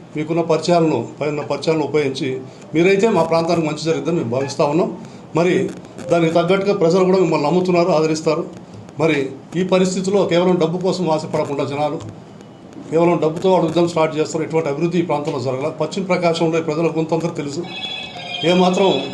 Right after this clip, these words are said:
వైసీపీ ప్రభుత్వం ఇక్కడ అభివృద్ధి చేయలే. మరి మన అభ్యర్థి రాఘవరెడ్డి గారిని మంచి మెజారిటీ తోటి మీరందరూ గెలిపించి ఆదరించాల్సిందిగా ఈ ప్రాంత ప్రజలకు, ముఖ్యంగా వెలుగొండ ప్రాజెక్టు మీద అయితేనేమి, ఆ, ఈ యొక్క పశ్చిమ ప్రాంతం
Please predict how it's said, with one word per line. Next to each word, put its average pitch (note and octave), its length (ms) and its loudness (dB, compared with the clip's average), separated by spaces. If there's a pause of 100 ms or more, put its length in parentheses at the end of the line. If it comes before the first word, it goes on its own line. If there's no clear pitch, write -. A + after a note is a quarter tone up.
వైసీపీ E3+ 300 0
ప్రభుత్వం E3 260 0
ఇక్కడ D3 160 0
అభివృద్ధి E3 260 0
చేయలే. C#3+ 200 0 (440)
మరి C#3 160 0 (480)
మన C#3+ 80 -6 (120)
అభ్యర్థి D#3 360 2 (460)
రాఘవరెడ్డి D#3+ 380 2
గారిని D#3 200 2
మంచి E3 220 -4
మెజారిటీ D#3+ 340 0
తోటి D3 220 -2 (200)
మీరందరూ E3 480 2
గెలిపించి E3+ 320 -2 (100)
ఆదరించాల్సిందిగా D#3+ 720 2 (340)
ఈ C#3+ 120 -6
ప్రాంత F3 200 2 (100)
ప్రజలకు, E3 440 2 (480)
ముఖ్యంగా F#3 380 4 (100)
వెలుగొండ E3+ 360 4
ప్రాజెక్టు D#3+ 300 2
మీద D#3 140 0
అయితేనేమి, F3+ 420 2 (500)
ఆ, D3+ 40 2 (1000)
ఈ D#3 80 2
యొక్క E3 140 0 (240)
పశ్చిమ F3+ 300 2
ప్రాంతం F3 320 4